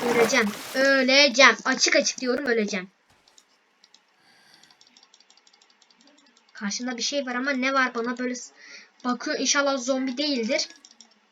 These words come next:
Korkuyorum şu anda. Sen nesin? Ana, kaplumbağa ya lan. Ne lan bu? Şöyle bir şey yap-,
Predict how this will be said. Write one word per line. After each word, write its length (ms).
Korkuyorum 580
şu 160
anda. 240
Sen 240
nesin? 280
Ana, 420
kaplumbağa 640
ya 100
lan. 500
Ne 60
lan 440
bu? 100
Şöyle 160
bir 80
şey 80
yap-, 120